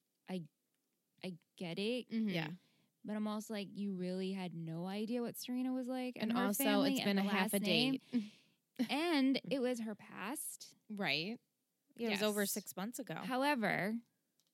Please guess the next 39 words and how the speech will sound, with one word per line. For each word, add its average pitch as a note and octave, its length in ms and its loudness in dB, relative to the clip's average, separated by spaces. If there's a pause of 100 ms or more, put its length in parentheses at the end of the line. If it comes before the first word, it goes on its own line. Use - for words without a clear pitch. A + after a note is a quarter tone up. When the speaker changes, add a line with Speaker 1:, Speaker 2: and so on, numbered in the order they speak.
(440)
Speaker 1:
and A#3+ 100 4
it's A#3 180 -2
not C#4+ 280 2
so D#4+ 160 0
much B3+ 280 0
that G#3+ 140 -8
she A3+ 180 -2
had F#3 180 -4
sex F#3+ 320 -4
with G#3+ 120 -6
this A3+ 200 -4
guy. A#3 200 -2
It's G3 80 -2
like, G3+ 140 -4 (100)
"Oh, G3+ 240 2
you F3 200 -4
had D4 160 -6
sex C4+ 160 -8
with B3 100 -6
your G3 140 -4 (220)
best F3 380 -10 (200)
friend's E3 600 -4 (180)
Speaker 3:
Boyfriend. - 220 -8
Speaker 1:
boyfriend." E3+ 560 -4
Speaker 2:
Yeah. G3 280 2
Speaker 1:
That's C#4 120 2
the C4+ 60 0
thing A#3+ 160 4
I'm G3+ 120 4
hung F#3 140 2
up F3 140 -2
on. F3 160 -2
So G3 100 -8
you're G3+ 140 -2
like, G3 120 -4
you're G#3 160 -6
kind B3 220 2
of, A#3+ 80 4
Speaker 2:
Mm-hmm. B3+ 240 0